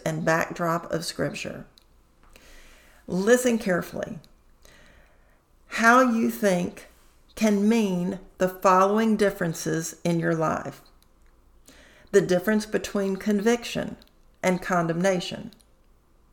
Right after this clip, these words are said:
The difference between confidence and comparison. The difference between victor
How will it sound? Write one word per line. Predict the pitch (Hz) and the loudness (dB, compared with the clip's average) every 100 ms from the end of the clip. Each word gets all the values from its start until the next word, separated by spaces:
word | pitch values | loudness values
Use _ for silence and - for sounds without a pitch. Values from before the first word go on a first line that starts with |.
| - _ _ _ _ _ - | -20 _ _ _ _ _ 0
The | 190 | 2
difference | 175 214 262 254 | 4 4 4 2
between | - 196 - 202 190 185 | 0 -6 -2 -2 0 -4
confidence | - - 233 214 214 - 165 - - - - - - _ _ _ - | -6 -2 2 2 2 -2 -4 -4 -8 -14 -16 -20 -20 _ _ _ -2
and | 185 185 | -2 0
comparison. | 185 170 202 185 170 - - 170 - - _ _ _ - _ _ _ _ _ _ - - - _ | -4 -2 -4 -2 -4 -6 -10 -10 -16 -20 _ _ _ -20 _ _ _ _ _ _ -20 -20 -20 _
The | 185 | 0
difference | 175 196 262 254 185 180 | 4 6 6 6 0 -2
between | - 185 - 185 170 175 | -4 -4 -4 -4 -2 -2
victor | 151 160 202 196 240 233 247 | -2 -2 -2 -2 -2 -2 -4